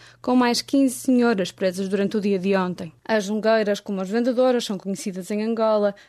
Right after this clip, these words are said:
partilham apenas uma cela no posto policial do Marçal, com outros presos e com bebés recém-nascidos, que, segundo o fundador do site Mac Angola, Rafael Marques de Moraes,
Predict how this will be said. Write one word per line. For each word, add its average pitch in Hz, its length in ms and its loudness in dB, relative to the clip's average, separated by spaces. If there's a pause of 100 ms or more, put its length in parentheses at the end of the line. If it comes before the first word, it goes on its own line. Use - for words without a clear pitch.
partilham 294 320 2
apenas 269 420 2
uma 277 200 4
cela 262 480 0
no 214 100 -2
posto - 300 -4
policial 208 520 -2
do 208 120 -4
Marçal, 202 580 -4 (340)
com 226 200 -2
outros 269 280 0
presos 190 520 -2 (100)
e 240 80 -6
com 262 160 0
bebés 247 420 2
recém-nascidos, 190 840 -8 (320)
que, 320 240 0
segundo 208 380 -6
o 202 40 -6
fundador 254 580 2
do 196 140 -8
site 185 400 -4
Mac 185 220 -8
Angola, 208 560 0 (220)
Rafael 220 580 0
Marques 185 340 -6
de 190 80 -8
Moraes, 196 500 -2